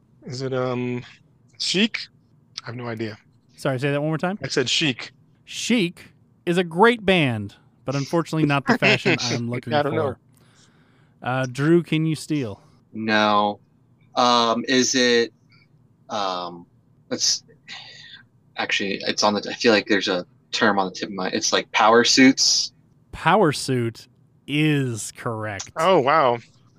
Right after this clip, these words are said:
Speaker 2: All right. Well, Drew got the steal, so now, Dean, you gotta give him a category.
Speaker 1: All right, let's give him, um, literature,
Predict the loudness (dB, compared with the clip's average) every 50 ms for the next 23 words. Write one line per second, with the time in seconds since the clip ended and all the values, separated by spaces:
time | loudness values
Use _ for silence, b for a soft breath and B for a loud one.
0 | _ -12 -8 -4 -2 -2 0 0 2 2 0 0 -2 -4 -4 -6 -6 -4 -2 -2
1 | 0 2 2 0 -2 -2 -8 -6 0 2 2 2 2 2 0 -2 -2 0 -2 -2
2 | -2 -2 -2 0 0 -2 -2 -4 -4 -6 -6 -6 -6 -8 -6 -4 -4 -4 -4 -4
3 | -8 -10 -10 -6 -6 -4 -4 -4 -6 -6 -8 -8 -8 -10 -14 _ _ _ _ _
4 | _ _ _ _ _ -2 0 2 2 2 0 -2 -4 -4 2 2 2 2 2 0
5 | 2 2 2 2 0 0 -2 -4 -8 -10 -14 _ _ _ _ _ _ -6 -4 -4
6 | -4 _ -6 -10 -8 -4 -4 -2 -2 -4 -6